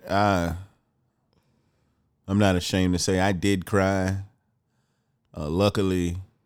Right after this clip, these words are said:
my daughter was, uh, at her mom's house and didn't have to see me in such a funk yesterday. I did the,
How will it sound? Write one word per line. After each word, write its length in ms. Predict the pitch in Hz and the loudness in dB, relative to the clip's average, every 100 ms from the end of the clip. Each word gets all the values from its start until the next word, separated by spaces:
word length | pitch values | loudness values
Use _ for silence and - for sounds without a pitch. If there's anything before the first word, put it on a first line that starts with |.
| _ | _
my 180 | - 85 | -12 -8
daughter 460 | 85 95 92 90 92 | -2 2 2 2 0
was, 520 | 90 87 85 - - - | -2 -4 -6 -8 -10 -8
uh, 180 | 92 90 | -8 -4
at 180 | 95 | -2
her 120 | 92 95 | 0 0
mom's 380 | 95 95 92 | 0 0 0
house 300 | 95 92 90 | -2 -2 -4
and 240 | 90 85 85 | -6 -8 -6
didn't 200 | 92 87 | -4 -4
have 100 | 90 | -4
to 60 | 85 | -8
see 260 | - 92 | -6 -4
me 140 | 92 90 | -2 -2
in 60 | |
such 240 | 85 98 90 | -2 -6 -6
a 80 | |
funk 340 | 82 101 92 90 | -6 -4 -2 -2
yesterday. 640 | 90 87 87 90 87 87 - _ _ _ _ _ _ _ _ _ | -4 -4 -6 -4 -4 -6 -10 _ _ _ _ _ _ _ _ _
I 100 | - | -6
did 280 | 90 98 87 | 0 2 2
the, 300 | 85 80 80 | 0 -2 -4